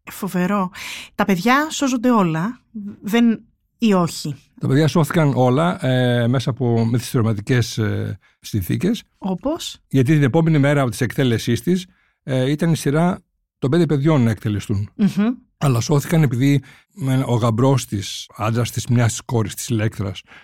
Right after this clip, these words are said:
Speaker 2: που είχε σπουδάσει στην Βιέννη, ήταν, ε, γερμανομαθής, ήταν, ε, πολύ, έτσι, άνθρωπος κοινωνικός, στην οργάνωση κι αυτός φυσικά. Είχε όμως, ε, σχέσεις πολλές με Γερμανούς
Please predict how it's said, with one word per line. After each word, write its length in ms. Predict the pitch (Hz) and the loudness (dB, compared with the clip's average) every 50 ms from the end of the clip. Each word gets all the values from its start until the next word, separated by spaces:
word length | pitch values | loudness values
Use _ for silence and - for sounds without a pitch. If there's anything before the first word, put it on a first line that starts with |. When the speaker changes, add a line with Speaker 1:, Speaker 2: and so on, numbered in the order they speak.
| _ _ _ _ _ | _ _ _ _ _
Speaker 2:
που 80 | - | -2
είχε 160 | 117 - - 117 | -2 -2 -2 -4
σπουδάσει 440 | - - 107 113 113 98 - - | -4 -4 -4 -4 -4 -4 -6 -10
στην 320 | - - - 117 107 107 104 | -12 -12 -10 -8 -6 -6 -4
Βιέννη, 540 | 104 113 117 135 151 170 170 165 160 147 139 | -2 -2 0 2 2 2 2 2 2 2 0
ήταν, 280 | 127 - 117 107 107 110 | 0 -2 -2 -2 0 0
ε, 540 | 110 110 110 107 110 110 113 113 113 113 113 | 0 -2 -2 -2 -4 -4 -4 -4 -4 -4 -4
γερμανομαθής, 840 | 110 113 110 113 110 110 107 113 110 - - 180 175 170 160 139 - | -2 -2 0 0 0 0 0 -2 -2 -2 0 2 2 2 0 0 -4
ήταν, 260 | - 110 123 107 110 117 | -4 -4 -2 -2 -2 -2
ε, 80 | 113 | -4
πολύ, 400 | 101 - 110 110 117 117 113 107 | -4 -4 -4 -2 -2 0 0 0
έτσι, 560 | 110 107 - - - 107 107 107 107 104 107 110 113 - _ | -2 -4 -6 -6 -8 -6 -6 -4 -4 -6 -6 -8 -10 -12 _
άνθρωπος 340 | _ - 131 120 113 117 113 | _ -2 -2 0 0 -2 -2
κοινωνικός, 600 | - 123 113 113 107 107 101 - 160 180 190 - - - - - _ _ _ | -2 -2 0 2 0 0 0 0 0 0 0 -4 -10 -20 -20 -20 _ _ _
στην 180 | _ - - 143 | _ -2 2 2
οργάνωση 440 | 123 117 113 131 135 123 110 90 101 | 4 4 4 4 2 2 2 0 0
κι 60 | 104 | -2
αυτός 240 | 101 - - 101 - | -2 -2 -2 -4 -4
φυσικά. 380 | - - 104 110 131 151 175 - - _ _ _ _ _ | -6 -10 -6 -4 -2 -2 -2 -2 -6 _ _ _ _ _
Είχε 220 | 165 165 - 190 | 0 2 2 4
όμως, 300 | 180 180 180 151 - - | 4 4 4 2 2 2
ε, 360 | 156 143 139 131 131 131 127 | 2 2 2 2 2 2 0
σχέσεις 360 | 117 - - 160 151 151 - - | -2 -2 0 0 0 0 -2 -2
πολλές 340 | - 127 131 143 143 - | 0 2 2 2 2 0
με 440 | - 151 139 135 135 135 131 127 127 | 0 0 0 2 2 2 2 0 0
Γερμανούς 800 | 123 117 117 127 120 120 120 117 123 131 143 156 151 - - | 2 2 2 2 2 2 2 4 4 4 2 2 0 -2 -8